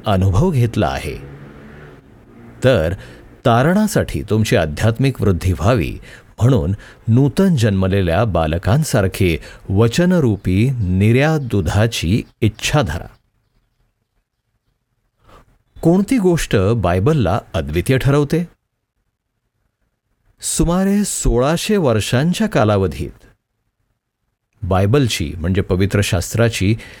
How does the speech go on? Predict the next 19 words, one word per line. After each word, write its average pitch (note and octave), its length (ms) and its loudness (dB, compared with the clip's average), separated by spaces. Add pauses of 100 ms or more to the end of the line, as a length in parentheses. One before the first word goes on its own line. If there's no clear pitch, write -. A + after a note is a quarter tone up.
(120)
सहासष्ट D3 880 -2
पुस्तकं - 560 -2 (640)
तीन A3+ 220 2
भाषांमध्ये G2+ 760 -2 (760)
म्हणजे E2 220 0
हिब्रू, F#2+ 380 -2 (720)
अरामिक E2 400 -2 (480)
आणि D3+ 160 2
ग्रीक, A2 340 -2 (1400)
चाळीसहून D3 800 0 (100)
अधिक B2 340 0
माणसांनी G2+ 600 0
ती D3 160 -2
लिहिलेली D#2 420 -4
आहेत - 220 -18 (1300)
आणि F#3+ 200 4
शतकानुशतकं D#3+ 1200 0 (640)
एकच E3+ 480 0
समान G#2+ 540 0